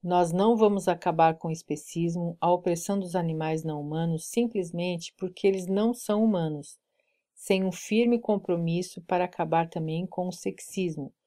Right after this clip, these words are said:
e certamente não com um tipo de oportunismo engajado de atenção a todo custo de determinados ativistas em detrimento de outros grupos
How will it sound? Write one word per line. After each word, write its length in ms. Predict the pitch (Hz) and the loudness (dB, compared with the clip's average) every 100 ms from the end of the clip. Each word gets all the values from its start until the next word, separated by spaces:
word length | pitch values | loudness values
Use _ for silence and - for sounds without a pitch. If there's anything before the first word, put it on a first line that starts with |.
| _ _ _ - | _ _ _ -10
e 80 | |
certamente 880 | 170 180 165 175 170 175 190 190 - | 0 2 2 2 0 0 -2 -4 -8
não 400 | 185 180 196 226 | -4 0 2 0
com 300 | 226 202 196 | 0 0 0
um 40 | |
tipo 360 | 180 - 175 175 | -4 -6 -6 -4
de 120 | 165 | -4
oportunismo 800 | 160 175 165 - 156 160 170 180 | -4 -6 -8 -6 -6 -4 -4 -4
engajado 680 | 170 151 139 139 151 165 180 | -4 -2 -2 0 2 2 0
de 120 | 175 | 0
atenção 500 | 170 175 170 - 185 | -2 -2 -8 -4 -2
a 80 | 180 | -2
todo 320 | 180 220 196 - | 0 0 0 -6
custo 500 | - 175 185 - 214 _ _ _ _ - | -8 -8 -8 -10 -18 _ _ _ _ -8
de 140 | 196 | 2
determinados 840 | 190 202 220 214 202 190 190 185 185 | 4 4 6 4 4 4 2 2 0
ativistas 880 | 185 - 156 165 175 - 190 - - | 0 -4 -4 -4 -4 -6 -8 -8 -6
em 140 | 190 | -4
detrimento 720 | 180 185 - 170 165 170 170 | 0 -2 -2 -4 -2 -2 -4
de 200 | 165 175 | -4 0
outros 340 | 160 165 170 165 | 0 0 -4 -6
grupos 560 | 160 156 - 165 - | -4 -4 -4 -14 -16